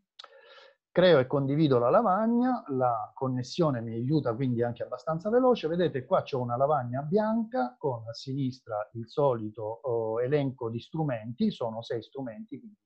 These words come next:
facili facili da usare. Ehm, a questo punto io quest-, il file lo chiamo vero o falso, mm?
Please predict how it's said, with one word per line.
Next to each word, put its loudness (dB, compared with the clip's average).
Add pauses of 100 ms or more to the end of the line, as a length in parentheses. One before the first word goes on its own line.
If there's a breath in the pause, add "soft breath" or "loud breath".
(260)
facili -8
facili -8
da -8
usare. -6 (840 soft breath)
Ehm, 6 (920)
a 4
questo 4
punto 4
io 6
quest-, -2
il 0
file 4
lo 4
chiamo -2
vero 4
o 0
falso, 0 (140)
mm? 0